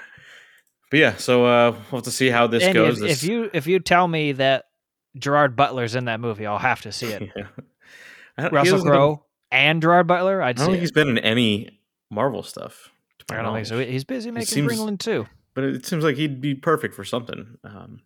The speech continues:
Speaker 2: Nah,
Speaker 1: yeah.
Speaker 2: that'd be like putting Liam Neeson in there. That's overkill.
Speaker 1: He's been in superhero movies, obviously.
Speaker 2: Well, he's been in Batman.
Speaker 1: Yeah.
Speaker 2: But that's real. Like,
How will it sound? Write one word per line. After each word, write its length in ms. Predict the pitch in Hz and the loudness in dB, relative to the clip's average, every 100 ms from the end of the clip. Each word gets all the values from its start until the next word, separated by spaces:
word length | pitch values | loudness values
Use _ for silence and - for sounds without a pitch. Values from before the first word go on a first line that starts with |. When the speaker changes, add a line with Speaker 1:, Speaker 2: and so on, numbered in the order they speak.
| _ _ | _ _
Speaker 2:
Nah, 40 | - | -20
Speaker 1:
yeah. 520 | 62 60 58 60 - - | -20 -18 -18 -20 -18 -14
Speaker 2:
that'd 140 | 104 156 | -8 2
be 80 | 214 | 4
like 200 | 233 - | 4 2
putting 220 | 233 170 | 0 2
Liam 340 | 165 190 143 | 2 4 2
Neeson 300 | 143 143 120 | 0 -2 -4
in 100 | 107 | -8
there. 120 | 101 101 | -8 -4
That's 200 | 139 139 | -2 2
overkill. 560 | 135 113 - 95 82 - _ _ _ _ _ - | 0 0 -8 -14 -16 -18 _ _ _ _ _ -14
Speaker 1:
He's 240 | 113 131 | -10 -4
been 160 | 196 165 | -2 0
in 300 | 101 95 - _ _ - | -2 -4 -12 _ _ -10
superhero 440 | - 95 98 95 | -8 -6 -4 -4
movies, 240 | 95 95 | -6 -6
obviously. 540 | 98 92 95 - 131 147 _ _ _ _ _ _ _ _ _ - | -6 -6 -8 -8 -8 -10 _ _ _ _ _ _ _ _ _ -10
Speaker 2:
Well, 120 | 202 | -4
he's 160 | 214 202 | -2 -2
been 220 | 190 196 | -2 0
in 100 | 143 | 0
Batman. 560 | 160 208 120 104 95 - | 2 0 0 -10 -12 -10
Speaker 1:
Yeah. 300 | 175 131 98 - _ _ | -6 -4 -6 -12 _ _
Speaker 2:
But 140 | 185 | 0
that's 180 | 240 - | 0 -2
real. 560 | 147 147 202 180 80 67 _ _ _ | -4 0 2 2 -2 -12 _ _ _
Like, 120 | 135 | -12